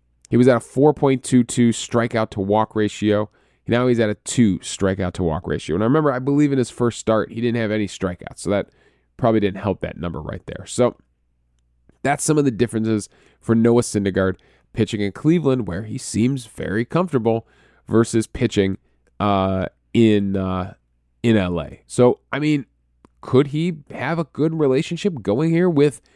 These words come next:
this pitching staff, with this coaching staff? Like,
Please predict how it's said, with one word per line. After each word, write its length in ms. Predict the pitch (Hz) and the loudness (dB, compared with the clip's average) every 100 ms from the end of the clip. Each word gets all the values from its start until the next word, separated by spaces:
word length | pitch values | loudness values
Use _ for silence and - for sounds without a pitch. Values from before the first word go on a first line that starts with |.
| _ _ | _ _
this 140 | - - | -14 -8
pitching 360 | - 139 160 | -2 0 -2
staff, 420 | 151 156 135 143 - _ _ _ - | -2 0 0 -2 -6 _ _ _ -4
with 140 | 95 | -4
this 160 | - - | -4 -4
coaching 360 | 127 127 127 | 0 2 0
staff? 540 | 123 - 131 127 - _ _ _ _ _ - | -6 0 0 0 -6 _ _ _ _ _ -2
Like, 140 | 120 | -2